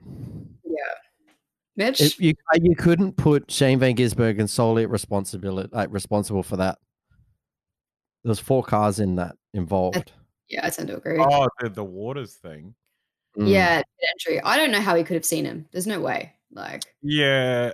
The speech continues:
Speaker 3: I don't entirely blame him. It's like, "Ah, it sucks for you, bro." And you'd be pissed off too, but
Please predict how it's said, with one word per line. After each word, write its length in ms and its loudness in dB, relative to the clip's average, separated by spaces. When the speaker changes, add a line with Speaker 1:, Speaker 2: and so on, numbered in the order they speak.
Speaker 3:
I 100 0
don't 420 -2
entirely 440 -2
blame 360 -4
him. 180 -10
It's 140 -10
like, 160 -8
"Ah, 260 -10
it 60 -14
sucks 320 -14
for 100 -14
you, 220 -8
bro." 440 0
And 200 2
you'd 100 2
be 140 2
pissed 320 -4
off 200 -2
too, 440 0
but 160 -14